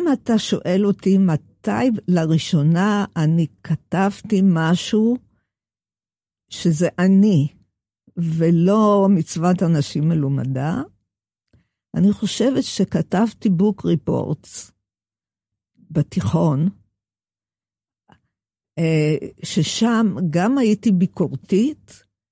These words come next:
וגם הייתי עצמאית בדעות שהבעתי. לא היה לי יצר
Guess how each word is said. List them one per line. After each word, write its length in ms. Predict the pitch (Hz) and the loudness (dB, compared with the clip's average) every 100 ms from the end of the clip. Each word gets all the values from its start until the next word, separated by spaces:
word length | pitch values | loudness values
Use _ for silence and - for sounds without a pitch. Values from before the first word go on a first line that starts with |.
| _ _ _ _ | _ _ _ _
וגם 680 | 156 156 175 165 185 214 240 | -12 -2 -2 0 0 0 0
הייתי 340 | 202 208 240 | 2 2 2
עצמאית 600 | 196 196 - 160 165 185 170 | 0 -2 -6 -4 0 0 2
בדעות 500 | 175 160 151 151 - | 0 2 0 0 0
שהבעתי. 840 | 190 156 143 127 - - 240 294 _ _ _ _ _ _ _ _ _ _ _ _ _ _ _ _ - 202 | -2 0 -2 -2 -4 -2 -2 -2 _ _ _ _ _ _ _ _ _ _ _ _ _ _ _ _ -4 -2
לא 280 | 226 302 269 | 0 0 0
היה 220 | 247 208 220 | 0 2 2
לי 120 | 202 | 2
יצר 560 | 190 185 190 - 196 | 4 4 2 -2 -6